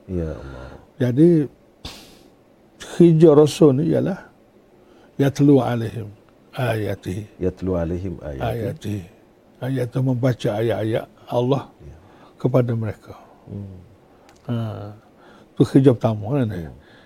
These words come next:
Speaker 2: Hijau yang kedua, wa yuzakkihim.
Speaker 1: Yuzakkihim.
Speaker 2: Membersihkan mereka daripada syirik,
Speaker 1: Ha.
Speaker 2: daripada kesesatan, daripada kekotoran zahir dan batin.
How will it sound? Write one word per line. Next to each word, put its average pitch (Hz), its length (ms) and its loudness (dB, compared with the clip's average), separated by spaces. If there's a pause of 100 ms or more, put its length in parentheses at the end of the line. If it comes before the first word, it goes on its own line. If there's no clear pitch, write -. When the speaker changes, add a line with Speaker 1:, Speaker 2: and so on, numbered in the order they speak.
(140)
Speaker 2:
Hijau 135 300 6
yang 139 160 8
kedua, 147 240 4
wa 147 100 8
yuzakkihim. 143 800 4 (300)
Speaker 1:
Yuzakkihim. 107 600 -6
Speaker 2:
Membersihkan 123 680 2
mereka 113 520 -2
daripada 107 320 -4
syirik, 117 560 2
Speaker 1:
Ha. 80 120 -18 (440)
Speaker 2:
daripada 107 880 0 (400)
kesesatan, 113 880 -4
daripada 113 240 -8
kekotoran 110 720 -4
zahir 120 260 -2
dan 110 140 -8
batin. - 380 -12